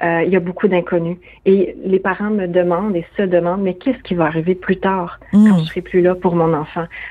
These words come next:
Speaker 1: Alors, je crois qu'une façon de faire, c'est de prévoir l'avenir. Envisager de faire un testament, c'est difficile, émotionnellement, euh, m-, les parents veulent pas y penser et je le comprends. Par contre,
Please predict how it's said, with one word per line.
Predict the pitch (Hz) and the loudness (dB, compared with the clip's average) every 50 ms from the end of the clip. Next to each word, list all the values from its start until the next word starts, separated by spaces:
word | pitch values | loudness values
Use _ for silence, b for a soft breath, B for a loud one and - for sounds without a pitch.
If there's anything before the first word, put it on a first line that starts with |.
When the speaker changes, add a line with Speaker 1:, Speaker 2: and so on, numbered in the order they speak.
| B - | B -4
Speaker 1:
Alors, | 185 196 196 202 - - - | -4 -2 -2 -2 -4 -6 -8
je | 185 202 214 | -8 -6 -6
crois | 214 - - 320 320 | -6 -4 -6 -6 -4
qu'une | - - 220 202 190 185 - - | -2 -2 -2 -2 -4 -6 -8 -6
façon | - 240 220 220 - - 247 254 254 247 - - | -4 -4 -4 -4 -6 -6 -4 -2 -2 -4 -6 -8
de | 180 175 180 175 175 - - - | -4 -2 -2 -2 -2 -4 -6 -4
faire, | 208 190 196 214 226 214 208 B B B B B B _ - - | -2 -2 0 0 -2 -4 -4 B B B B B B _ -8 -4
c'est | 285 277 | -2 0
de | 214 175 | 0 0
prévoir | - - - 185 170 180 180 180 180 | 0 -2 -4 -4 -2 0 0 0 0
l'avenir. | 170 151 156 165 170 180 180 175 165 - - - | 0 -2 -2 -4 -6 -4 -4 -4 -6 -8 -8 -2
Envisager | - 202 214 214 214 202 208 196 190 220 240 | 0 2 4 4 4 4 2 4 4 4 4
de | 196 165 | 4 2
faire | 170 - 190 185 180 180 | 0 -2 -4 -4 -4 -4
un | 165 | -6
testament, | - _ - 220 214 - - - 202 180 175 170 175 190 - - - - - - | -8 _ -6 -6 -6 -6 -6 -4 0 2 2 2 2 0 -2 -8 -12 -16 -14 -6
c'est | - 180 165 165 165 - | -4 -4 -4 -4 -2 0
difficile, | 233 226 - - 196 190 - - - 185 185 185 185 185 B B B B B B B - | 0 0 0 0 -2 -2 -2 0 2 2 2 2 0 -4 B B B B B B B -2
émotionnellement, | 240 240 247 226 220 226 - 226 202 190 180 180 175 175 175 180 190 B B B B B B - - | 0 2 2 0 -2 -4 -6 -4 -4 -2 -2 -2 0 0 0 -2 -2 B B B B B B -2 0
euh, | 170 165 165 160 165 - - | 2 2 2 2 0 -2 0
m-, | - 185 185 190 190 - - - | 0 2 2 2 0 -2 -6 -6
les | - - 196 185 | -4 -2 -2 0
parents | 190 196 190 226 233 | 0 0 0 0 0
veulent | 220 208 185 180 180 | 0 0 -2 -2 -2
pas | - 226 220 | 0 0 0
y | 208 196 | 0 0
penser | - 196 180 170 170 - 220 202 - | -2 -4 -4 -4 -4 -4 -6 -6 -4
et | - 175 | -4 -4
je | 175 180 | -2 0
le | 185 196 196 | 0 0 0
comprends. | 196 185 170 170 - - - 180 180 - _ _ - | -2 -4 -4 -4 -6 -10 -14 -14 -16 -16 _ _ -6
Par | 254 233 233 - - | -6 -4 -4 -8 -8
contre, | - 240 240 226 180 175 - | -6 -6 -4 -6 -6 -8 -14